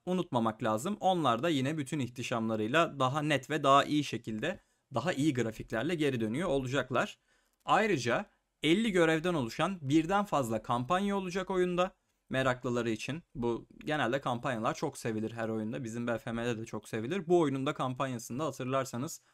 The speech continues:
Arkantos vardı bizim kahramanımız. Bir yerlere gelmeye çalışıyordu. Elliden fazla kampanya var ve hikaye ile,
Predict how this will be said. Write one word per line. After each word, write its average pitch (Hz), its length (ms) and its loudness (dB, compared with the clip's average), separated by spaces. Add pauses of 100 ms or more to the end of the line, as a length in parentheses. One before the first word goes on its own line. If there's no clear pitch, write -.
(180)
Arkantos 139 720 2
vardı 113 280 0
bizim 113 220 -6
kahramanımız. 113 800 -2 (300)
Bir 131 80 0
yerlere 123 360 4
gelmeye 120 380 0
çalışıyordu. 113 640 -4 (340)
Elliden 202 420 4
fazla 117 400 2
kampanya 190 500 0
var 208 260 0 (320)
ve 202 260 4
hikaye 220 600 2
ile, 175 320 4